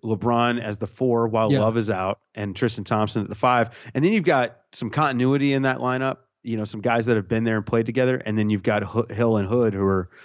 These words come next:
Speaker 1: who are good players. I mean, I, Hill is gonna have no problem stepping right in and being good from day one. He's leading the N B A in three-point percentage, albeit only three attempts a game. So I expect that to double.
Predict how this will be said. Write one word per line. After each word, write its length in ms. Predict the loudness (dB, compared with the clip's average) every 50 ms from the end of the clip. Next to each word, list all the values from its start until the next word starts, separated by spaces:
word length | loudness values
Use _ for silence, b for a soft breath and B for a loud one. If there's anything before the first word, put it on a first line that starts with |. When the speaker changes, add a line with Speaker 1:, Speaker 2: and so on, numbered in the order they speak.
| B B B B
Speaker 1:
who 100 | -2 -2
are 80 | 0
good 180 | 0 -2 -2 -2
players. 320 | 0 0 0 2 0 0
I 40 | 0
mean, 160 | 0 -2 -2 B B B B B -2
I, 80 | 0
Hill 360 | 0 0 0 2 2 2 0
is 120 | -2 -2 -4
gonna 180 | -4 -6 -4
have 200 | -4 -4 -4 -2
no 160 | 0 0 0 0
problem 400 | 0 0 0 0 0 -2 -6 -12
stepping 400 | -12 -2 -2 -2 0 0 -4 -2
right 240 | 0 2 2 2 2
in 160 | 0 0 0
and 180 | -2 -4 -2 0
being 260 | 2 2 2 0 -2 0
good 240 | 2 2 2 2
from 180 | 0 -6 -4 -2
day 160 | -2 0 0
one. 320 | 0 0 0 0 -2 -2 -4 -10 b b b b b b
He's 180 | -2 -2 0
leading 340 | 0 0 0 0 0 0 0
the 100 | 0 2
N 120 | 2 2 2
B 160 | 2 0 2
A 180 | 2 2 0
in 140 | 0 -2 -4
three-point 440 | -2 -2 -2 -2 0 0 -2 -2 -2
percentage, 500 | -4 -4 -2 0 0 0 0 -2 -4 -10 B B B B B B B B B B -20 -20 _ _
albeit 540 | 2 2 2 4 2 4 4 2 2 0 _ -2
only 240 | 0 2 2 2
three 260 | 0 0 2 2 2 2
attempts 320 | 2 0 0 0 2 0
a 60 | 0
game. 340 | 2 2 2 2 2 0 -2
So 160 | -2 -2 0 0
I 140 | 2 0
expect 320 | -2 -2 0 -2 -2 2 2
that 140 | 0 0 0
to 60 | -4
double. 440 | -4 0 0 2 2 2 0 0